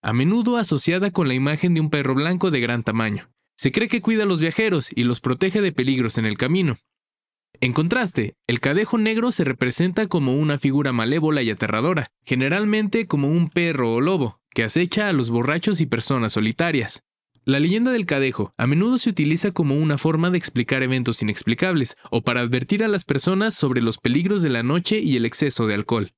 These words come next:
Los cuentos de estos dos seres míticos se han transmitido a lo largo de generaciones y han evolucionado con el tiempo,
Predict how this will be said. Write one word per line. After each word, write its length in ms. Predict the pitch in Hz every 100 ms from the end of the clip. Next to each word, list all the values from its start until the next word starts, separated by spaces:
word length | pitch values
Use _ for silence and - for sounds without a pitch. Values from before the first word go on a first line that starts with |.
| _ _ _ -
Los 160 | 113
cuentos 380 | - 196 202 214
de 120 | 190
estos 300 | 190 - 175
dos 160 | 170 180
seres 320 | - 175 165
míticos 500 | 185 202 131 - 113
se 160 | - 160
han 120 | 202
transmitido 560 | 247 214 175 - 170 175
a 20 |
lo 120 | 147
largo 300 | 143 165 160
de 100 | 156
generaciones 760 | 127 110 113 - 180 123 120 -
y 100 | 160
han 100 | 214
evolucionado 640 | 208 202 170 160 160 170
con 160 | 160 156
el 100 | 156
tiempo, 400 | 208 180 120